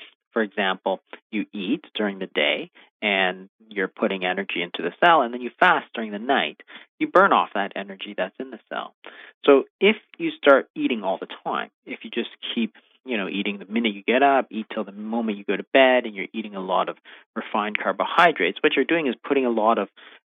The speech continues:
glucose into the cell. The cell sort of swells up, and then, uh, just like if you put, um, if you have a sort of a balloon and you overfill it, it's just harder and harder to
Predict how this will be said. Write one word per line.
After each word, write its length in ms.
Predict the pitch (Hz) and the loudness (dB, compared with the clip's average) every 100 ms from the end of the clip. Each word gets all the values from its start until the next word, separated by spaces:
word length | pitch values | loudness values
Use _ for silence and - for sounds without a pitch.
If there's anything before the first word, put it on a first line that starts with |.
| _ | _
glucose 400 | 143 214 143 113 123 | 4 6 6 4 2
into 180 | 113 | -8
the 120 | 107 104 _ | -6 -6 _
cell. 320 | 151 110 98 _ _ - | -2 -2 -4 _ _ -12
The 60 | - | 2
cell 240 | 151 156 156 | 6 6 6
sort 120 | 165 143 | -2 -4
of 60 | - - | -6 -2
swells 300 | 131 135 123 | 2 2 2
up, 220 | 95 117 _ - - _ | -2 -4 _ -20 -20 _
and 160 | 143 143 | -10 -2
then, 320 | 180 160 139 | 0 2 0
uh, 400 | - - 123 101 117 139 | -4 -4 0 2 0 2
just 220 | 160 - | 2 6
like 160 | 147 - | 4 6
if 100 | 127 - | -4 -6
you 60 | |
put, 360 | - - 123 - _ _ _ - | -8 0 0 0 _ _ _ -4
um, 400 | 113 104 98 101 _ _ | 0 0 -4 -18 _ _
if 140 | 127 - | -10 -6
you 120 | 110 | -4
have 200 | 117 113 | -2 0
a 240 | 104 98 95 - | 0 -2 -4 -2
sort 180 | 117 | -2
of 100 | 101 92 | -2 -4
a 100 | 87 | -2
balloon 400 | 98 117 151 90 | 0 4 2 2
and 100 | 85 | -4
you 140 | 101 104 _ | -6 -8 _
overfill 680 | 131 143 - 107 _ 160 131 | 4 4 2 -6 _ 2 2
it, 140 | - - _ _ _ | -2 -10 _ _ _
it's 140 | 143 - | -4 0
just 160 | 190 208 | 0 0
harder 420 | - 123 131 127 | 0 4 4 2
and 80 | 113 | -4
harder 320 | - 110 101 | -4 -4 -4
to 140 | - | -12